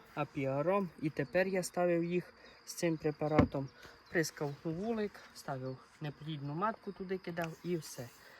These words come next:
І тепер так само робив. Е, досить таки гарний прийом маток.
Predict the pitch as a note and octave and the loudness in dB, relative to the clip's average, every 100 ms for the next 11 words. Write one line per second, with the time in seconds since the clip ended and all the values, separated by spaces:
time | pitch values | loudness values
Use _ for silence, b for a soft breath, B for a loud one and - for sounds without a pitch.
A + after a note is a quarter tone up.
0 | B B F#3+ F3+ E3+ E3 - D3 - B2 | B B -4 -2 -2 -2 -4 -6 -4 -4
1 | B2+ B2 A#2+ B2+ B2+ - C#3+ C#3 C#3 C3+ | -4 -6 -6 -6 -6 -6 -2 0 0 -2
2 | D3 F#3 E3 D3 C3+ - D#3 C#3 C#3 C#3 | -2 -2 -2 -6 -8 -4 -2 2 2 2
3 | B2+ A#2+ - B B B - C3 C#3 D#3+ | -2 -4 -14 B B B -4 -2 0 0
4 | D3+ - C3+ B2 - | 0 -6 -6 -6 -6